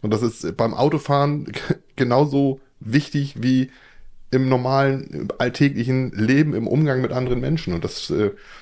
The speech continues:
sagte ich ja schon, ich wiederhole es gerne nochmal, wie die jungen Leute, die uns hier heute durch die Schule geführt haben, auf mich gewirkt haben, haben die das. Die haben diese Umsicht, die, die achten aufeinander, die achten auf andere. Und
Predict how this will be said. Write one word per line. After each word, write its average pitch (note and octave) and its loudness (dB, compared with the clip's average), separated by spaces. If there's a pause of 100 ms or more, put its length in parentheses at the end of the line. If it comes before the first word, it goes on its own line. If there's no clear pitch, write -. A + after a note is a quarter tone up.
(280)
sagte C3 0
ich C3 -4
ja B2 2
schon, B2 0
ich - -8
wiederhole A2 4
es - -8
gerne A#2 2
nochmal, A2 0 (560)
wie G#2+ 0
die A2+ -2
jungen B2 4
Leute, A#2 2
die G#2+ -2
uns A2 -2
hier A2+ 2
heute A#2+ 2
durch A2+ -4
die G#2+ 0
Schule B2+ 0
geführt B2+ -2
haben, B2+ 0
auf - -8 (160)
mich C#3 -2
gewirkt B2 4
haben, C#3+ 4 (920)
haben B3+ 2
die B2 -6
das. - -10
Die A2+ 2
haben F3 4
diese A2 2
Umsicht, G2 -2
die, G#2+ 0
die - -4
achten - -4
aufeinander, E2+ -4
die E2+ -2
achten - -6
auf A2+ -6
andere. D#3 2 (540)
Und A#2+ -2